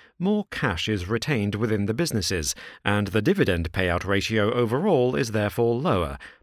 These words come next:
but we expect cash flow growth to be a little higher. We expect the companies in both strategies to grow through time, but there may be some more mature companies in the global income strategy where there is a bit more yield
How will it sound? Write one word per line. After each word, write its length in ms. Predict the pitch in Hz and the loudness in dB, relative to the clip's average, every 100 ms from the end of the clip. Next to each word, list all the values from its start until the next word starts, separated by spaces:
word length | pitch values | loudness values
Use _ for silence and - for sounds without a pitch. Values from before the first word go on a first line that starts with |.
| - | -4
but 280 | 185 254 | -4 -4
we 160 | 104 107 | -2 0
expect 420 | 101 - 110 98 | 0 -2 -2 -4
cash 240 | - 170 - | -4 -4 -2
flow 260 | 104 95 | -2 -2
growth 360 | 92 101 101 - | 0 0 0 -2
to 100 | 151 | -2
be 140 | 143 | 0
a 40 | 175 | 0
little 320 | 220 214 185 | -2 -4 -4
higher. 520 | - 165 92 67 65 - _ _ _ _ _ _ - | 0 0 2 -2 -8 -16 _ _ _ _ _ _ -2
We 120 | 117 | 0
expect 440 | 95 - 117 113 | 0 -2 -4 -6
the 100 | 101 | -6
companies 480 | 107 117 117 135 160 | -2 0 0 -2 0
in 100 | 101 | -2
both 240 | 90 202 - | 0 -2 -4
strategies 640 | - 113 - 113 113 110 | -4 -2 -2 -2 -2 -2
to 120 | 160 | -6
grow 360 | 170 190 95 85 | -2 0 0 -2
through 320 | - 120 98 | -2 0 0
time, 400 | 175 160 95 95 - - | 0 2 0 -2 -6 -14
but 160 | - 175 | -6 -4
there 180 | 196 214 | 0 2
may 200 | 233 247 | 2 2
be 160 | 165 | 0
some 280 | 160 120 127 | 0 0 2
more 260 | 120 110 110 | 4 4 4
mature 420 | 107 - 220 117 | 2 2 2 2
companies 560 | 90 107 104 98 107 127 | 2 0 0 0 0 0
in 80 | 101 | -2
the 100 | 92 | -2
global 440 | 107 107 98 92 | 0 0 0 -2
income 400 | - 202 - 92 85 | 0 0 0 -2 -2
strategy 580 | - 92 98 104 107 - - - | -2 -2 0 -2 -2 -4 -14 -4
where 180 | 214 | -2
there 200 | 202 170 | 0 2
is 120 | 147 131 | 2 2
a 40 | |
bit 220 | 120 127 | 0 0
more 240 | 120 113 110 | 0 2 2
yield 500 | 107 95 82 73 | 2 2 0 -4